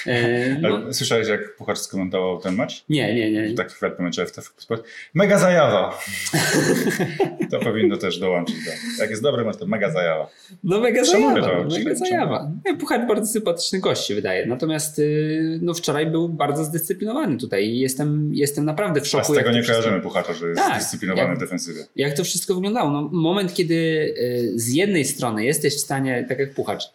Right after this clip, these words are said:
Speaker 1: wejść w trzech rywali driblingiem na fantazji i jeszcze wywalczyć tam rzut wolny, potem d-, znowu wchodzisz w trzech rywali już w pole karne i oddajesz nawet strzał. Fakt,
Speaker 2: Ale
Speaker 1: że nie
Speaker 2: beznadziejny
Speaker 1: celny.
Speaker 2: ten strzał.
Speaker 1: No, z trudnej
Speaker 2: Tam nie
Speaker 1: pozycji.
Speaker 2: powinien strzelać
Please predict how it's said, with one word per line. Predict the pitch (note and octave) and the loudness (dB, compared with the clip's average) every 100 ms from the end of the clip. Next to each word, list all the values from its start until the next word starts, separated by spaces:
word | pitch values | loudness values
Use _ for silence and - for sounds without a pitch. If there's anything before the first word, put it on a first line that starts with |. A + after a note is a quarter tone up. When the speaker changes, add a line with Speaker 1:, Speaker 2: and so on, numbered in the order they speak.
| - | -10
Speaker 1:
wejść | - A#2+ F3+ F#3 | -4 2 2 2
w | - C3+ - - | 0 -4 -6 -4
trzech | - F#3+ F3+ | -2 0 0
rywali | C#3 C3 C3 A2+ | 2 2 2 2
driblingiem | A#2 A#2 A#2 G2+ G2+ B2 E3 - C3+ | 0 -2 -2 0 2 0 -4 -8 -6
na | B2 | -2
fantazji | C3+ B2 G#2 B2+ - | -2 0 -2 -2 0
i | |
jeszcze | E3+ E3+ | 2 2
wywalczyć | D#3+ D3+ D3 D3 | 2 0 0 -2
tam | C3 B2+ | -2 -2
rzut | B2 | 0
wolny, | A2 G2 G#2 C#3 - - _ _ | 0 0 0 -2 -6 -20 _ _
potem | G3+ G#3+ D#3+ | 0 2 2
d-, | D3+ E3+ | 0 -2
znowu | D#3 A3+ G#3 C#3 | -2 0 2 0
wchodzisz | B2+ B2+ A2 G#2+ | 0 -2 -2 -4
w | - | -4
trzech | - - D#3 | -2 0 0
rywali | D3+ D#3 | 2 2
już | D#3 - | 0 0
w | |
pole | F#3+ E3+ | 0 0
karne | E3+ B2+ G#2+ A2 | 0 0 0 2
i | |
oddajesz | C#3 F3+ G#3 G#3 | 2 4 4 2
nawet | F#3 F3+ | 0 -2
strzał. | - - A2+ - - | -2 2 2 0 0
Fakt, | E3+ | 2
Speaker 2:
Ale | B2+ | 2
Speaker 1:
że | C#3 | 2
nie | C3 | 2
Speaker 2:
beznadziejny | C3 A#2 A2 | 2 2 2
Speaker 1:
celny. | F2 | 0
Speaker 2:
ten | E2 | -4
strzał. | - - | -6 0
Speaker 1:
No, | - | 2
z | |
trudnej | E4+ B3 F#3+ | 2 2 2
Speaker 2:
Tam | A2 | 2
nie | |
Speaker 1:
pozycji. | A2 - | 2 2
Speaker 2:
powinien | A2 G#2+ | 2 2
strzelać | - G2 | 0 0